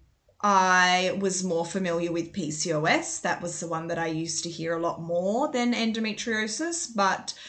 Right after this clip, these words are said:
although I knew of endometriosis, as I said, I wasn't educated and I didn't have a, a,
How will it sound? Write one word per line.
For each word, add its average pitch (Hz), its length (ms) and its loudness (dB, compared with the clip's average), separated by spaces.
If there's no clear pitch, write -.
although 208 280 4
I 185 120 4
knew 190 300 0
of 208 200 2
endometriosis, 208 1080 0
as 180 180 0
I 175 120 -2
said, 170 440 -4
I 208 120 4
wasn't 196 340 2
educated 180 600 -2
and 175 100 -2
I 175 120 -2
didn't 190 420 -4
have 175 280 -2
a, 165 120 -8
a, 175 440 -2